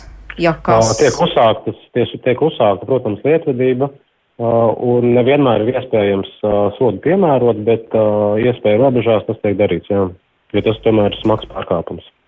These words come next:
Speaker 1: Nu, re, uzreiz vēl divi jautājumi. Vecāki sarosījušies, <laughs> lai neizdarītu kaut ko nepareizi. No kāda vecuma drīkst vest bērnu kabrioletā? Maija jautā. Ir vispār kaut kā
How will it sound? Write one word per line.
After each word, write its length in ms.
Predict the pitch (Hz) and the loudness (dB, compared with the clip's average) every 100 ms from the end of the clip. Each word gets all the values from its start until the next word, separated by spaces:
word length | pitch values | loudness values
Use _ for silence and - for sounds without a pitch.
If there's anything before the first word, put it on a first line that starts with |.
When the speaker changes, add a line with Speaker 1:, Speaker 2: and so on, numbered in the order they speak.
| _ _ - - | _ _ -20 -8
Speaker 1:
Nu, 160 | 160 156 | -2 0
re, 140 | 156 156 | 0 0
uzreiz 380 | 147 156 160 156 | -2 -2 -2 -2
vēl 80 | 143 | 0
divi 220 | 165 156 | 0 2
jautājumi. 460 | 165 190 180 156 160 | 2 2 0 0 0
Vecāki 340 | - 151 - | 0 -2 0
sarosījušies, 840 | 190 190 170 - 165 160 202 185 - - | 0 2 0 0 0 0 0 0 2 2
<laughs> 160 | 214 262 | 2 2
lai 80 | 208 | 2
neizdarītu 480 | 233 226 185 185 | 2 2 0 0
kaut 140 | 208 208 | 0 2
ko 80 | 190 | 2
nepareizi. 580 | 233 269 226 190 190 - 330 262 202 | 2 2 2 2 0 -2 -12 -10 -2
No 180 | 202 196 | 0 0
kāda 300 | 247 185 185 | 0 0 -2
vecuma 380 | 247 - 180 | -2 -2 -2
drīkst 260 | 170 170 - | -2 -4 -4
vest 240 | 196 220 | -4 -4
bērnu 300 | 190 196 160 151 | -2 -2 -2 -4
kabrioletā? 680 | 160 202 320 302 277 226 185 170 | -4 0 2 0 0 -2 -2 -4
Maija 420 | 190 185 185 185 | -6 -4 -4 -4
jautā. 280 | 185 190 151 151 - - - - | -6 -8 -10 -10 -16 -20 -20 -20
Ir 220 | - 156 190 | -10 -6 -4
vispār 320 | 311 - 320 | -4 -4 -4
kaut 220 | - 254 | 0 0
kā 80 | 208 | 0